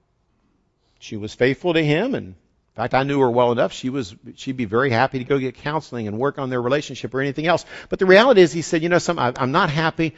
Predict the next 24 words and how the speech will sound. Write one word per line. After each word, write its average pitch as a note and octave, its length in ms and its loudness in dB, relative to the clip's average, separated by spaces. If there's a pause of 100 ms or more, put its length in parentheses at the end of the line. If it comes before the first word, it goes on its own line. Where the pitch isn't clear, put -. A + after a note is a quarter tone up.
(220)
I - 40 -8
haven't F#3 240 2
been D#3 120 2
happy C#3 260 0
for A#2 180 -2
a A2+ 40 2
long A2 240 -2
time. G#2 280 -2 (300)
I've A#2 180 2
talked - 420 0
to G#3+ 80 0
God, B2 720 4 (300)
and A2+ 220 -4
God D3+ 500 2 (840)
says C3 640 0 (100)
it's B2+ 200 -4
okay A2+ 480 0
for - 160 -16
me G2 160 -4
to G2+ 120 -8
leave F#2 480 0 (300)
my G#2+ 160 -10
family D#3 380 -8 (1000)
because G#2+ 540 -2